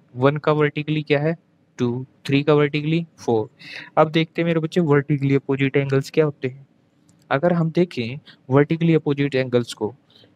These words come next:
यहाँ पे जो angle one है ना, वो vertically opposite angle है Angle two का,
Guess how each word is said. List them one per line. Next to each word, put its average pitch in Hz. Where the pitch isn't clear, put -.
यहाँ 123
पे 170
जो 165
angle 160
one 165
है 123
ना, 123
वो 135
vertically 151
opposite 127
angle 120
है 160
Angle 131
two 123
का, 107